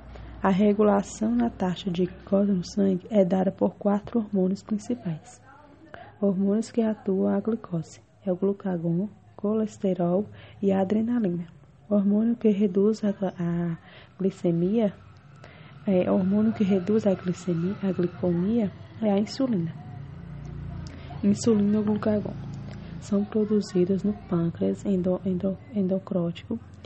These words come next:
nas ilhotas pancreáticas, também chamadas de ilhotas de Sangrites.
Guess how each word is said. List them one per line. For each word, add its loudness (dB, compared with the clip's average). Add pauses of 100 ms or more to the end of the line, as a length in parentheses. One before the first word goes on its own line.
(280)
nas 2
ilhotas 0
pancreáticas, -4
também 2
chamadas 2
de 2
ilhotas 2
de -2
Sangrites. -4